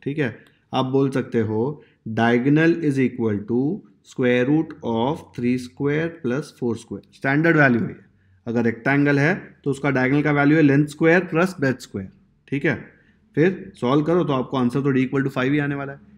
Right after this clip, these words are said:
जैसे ही आपको D equal to five आ गया, क्या पूछा था भाई? Ratio of diagonal to the length, D upon L। D क्या है भाई? D हमको आया फ़ाइव,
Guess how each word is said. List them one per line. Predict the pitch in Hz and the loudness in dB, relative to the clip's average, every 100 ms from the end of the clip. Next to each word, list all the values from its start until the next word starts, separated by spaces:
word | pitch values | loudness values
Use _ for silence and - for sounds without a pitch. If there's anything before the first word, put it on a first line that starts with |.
| _ - | _ 2
जैसे | 175 214 | 4 6
ही | 233 | 4
आपको | 220 214 | 4 4
D | 180 180 | 6 6
equal | 180 170 | 4 2
to | 165 | 2
five | 156 151 | 2 4
आ | 147 | 4
गया, | 139 | 4
क्या | 113 147 | 0 0
पूछा | 156 151 151 | 2 2 2
था | 151 | 2
भाई? | 151 220 - _ _ _ | 0 -2 -8 _ _ _
Ratio | 117 135 139 160 160 | 2 2 2 2 4
of | 165 151 | 2 0
diagonal | 131 131 143 147 170 196 202 | 0 2 4 4 4 4 6
to | 175 185 | 4 8
the | 170 | 8
length, | 151 123 101 - - 120 120 | 8 6 4 -6 -20 -10 4
D | 143 175 202 202 | 4 6 2 0
upon | - 139 165 185 127 | -6 -2 -2 -2 0
L। | 113 95 - _ - | 0 0 -6 _ -4
D | 131 147 | 2 2
क्या | 160 | 2
है | 156 | 0
भाई? | 147 147 151 _ _ _ _ | 0 -4 -6 _ _ _ _
D | 123 147 | 0 2
हमको | 147 143 143 | 4 2 0
आया | 135 131 123 | -2 0 -2
फ़ाइव, | - - 117 175 | -4 -4 -2 -2